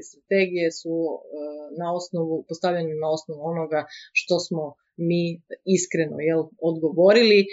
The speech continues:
u trenucima sami sebi kad smo radili tu investiciju i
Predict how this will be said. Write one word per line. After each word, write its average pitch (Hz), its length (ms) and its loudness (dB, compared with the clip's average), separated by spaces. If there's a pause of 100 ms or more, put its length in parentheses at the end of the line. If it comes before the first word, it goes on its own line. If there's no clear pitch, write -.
(120)
u 170 160 -4
trenucima 170 640 0
sami 175 280 0
sebi 165 300 2
kad 160 200 -2
smo 160 100 -4 (220)
radili 165 400 4
tu 196 60 2 (140)
investiciju 226 640 2 (380)
i 254 40 6